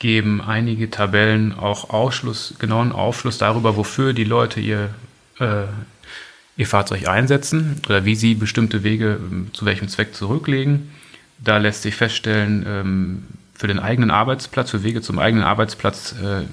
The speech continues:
steigen sechzig Prozent ins Auto. Ähm, sechsundzwanzig Prozent machen das mit dem Fahrrad.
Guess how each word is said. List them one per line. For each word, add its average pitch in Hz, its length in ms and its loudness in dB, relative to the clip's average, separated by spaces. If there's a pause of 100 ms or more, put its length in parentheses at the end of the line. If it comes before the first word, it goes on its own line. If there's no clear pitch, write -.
(280)
steigen 101 320 0
sechzig 110 320 0
Prozent 120 380 -4
ins 107 140 -2
Auto. 107 340 2 (1160)
Ähm, 104 400 4 (1040)
sechsundzwanzig 117 500 0
Prozent 104 480 -2 (160)
machen 104 160 2
das 101 140 0
mit 95 100 -4
dem 92 60 -8
Fahrrad. 143 400 0